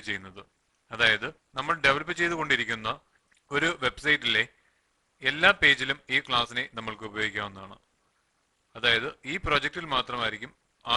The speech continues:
ക്ലാസ് ആക്സസ് ചെയ്യാൻ പറ്റുന്നത്. എന്നാൽ എ എസ് പി ഡോട്ട് നെറ്റിൽ ക്ലാസ് ക്രിയേറ്റ് ചെയ്യാനുള്ള മറ്റൊരു രീതി ന്യൂ പ്രൊജക്ട് ബോക്സിലെ ക്ലാസ് ലൈബ്രറിയാണ്. ഇവിടെ ഒരു ക്ലാസ് നമ്മൾ ക്രിയേറ്റ് ചെയ്ത് കഴിഞ്ഞാൽ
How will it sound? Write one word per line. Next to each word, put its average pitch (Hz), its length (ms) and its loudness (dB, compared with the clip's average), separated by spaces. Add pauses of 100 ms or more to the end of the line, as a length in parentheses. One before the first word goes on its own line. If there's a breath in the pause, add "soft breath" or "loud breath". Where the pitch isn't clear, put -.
ക്ലാസ് 120 260 -2 (120)
ആക്സസ് 113 240 -6
ചെയ്യാൻ 113 200 0
പറ്റുന്നത്. 98 380 -10 (880)
എന്നാൽ 120 220 0 (1300)
എ 143 80 6
എസ് 165 120 -10
പി 202 120 -2
ഡോട്ട് 160 200 4
നെറ്റിൽ 160 200 -4 (140)
ക്ലാസ് 143 420 0
ക്രിയേറ്റ് 139 280 0
ചെയ്യാനുള്ള 135 320 -2 (160)
മറ്റൊരു 135 320 -2 (100)
രീതി 101 240 -10 (920)
ന്യൂ 160 120 2 (100)
പ്രൊജക്ട് 151 400 0
ബോക്സിലെ 117 420 -4 (800)
ക്ലാസ് 143 280 2 (140)
ലൈബ്രറിയാണ്. 117 640 0 (1300)
ഇവിടെ 185 200 2 (120)
ഒരു 160 180 0
ക്ലാസ് 143 320 2
നമ്മൾ 147 160 -6 (160)
ക്രിയേറ്റ് 131 380 0
ചെയ്ത് 127 200 -2
കഴിഞ്ഞാൽ 101 320 -6